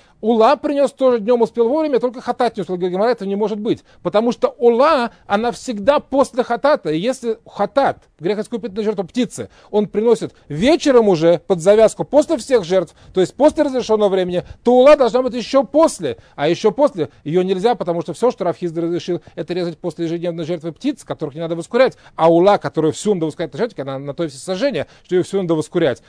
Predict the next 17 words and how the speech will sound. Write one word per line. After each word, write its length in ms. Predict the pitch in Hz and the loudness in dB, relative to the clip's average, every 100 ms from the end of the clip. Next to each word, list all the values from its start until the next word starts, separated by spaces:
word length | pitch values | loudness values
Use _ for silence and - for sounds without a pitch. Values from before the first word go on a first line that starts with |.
| _ | _
Соответственно, 560 | 156 147 214 214 185 156 _ | -8 -4 -4 -2 -4 -4 _
если 220 | 170 185 | -6 -4
она 140 | 233 175 | -4 -4
будет 140 | 175 | -6
принесена 400 | 170 170 190 170 - _ | -8 -8 -4 -4 -6 _
после 320 | 202 - 160 | 0 2 -2
хатата, 380 | 151 151 175 147 | -4 -2 -2 0
а 20 | |
именно 240 | 165 165 156 | -2 0 -2
после 540 | - 220 190 - 165 | 2 4 4 2 -8
постоянной 400 | 156 - 180 180 | -6 -8 -6 -6
жертвы 220 | 196 190 | -8 -6
тамид, 240 | 220 277 - _ | -4 -4 -6 _
это 320 | - 202 131 - | -8 -6 -6 -8
запрещено. 640 | 127 147 156 - 165 180 - | -8 -6 -6 -6 -4 -4 -6
Возвращается 400 | 127 147 160 170 | -10 -6 -6 -6
вопрос, 260 | 160 202 | -4 -4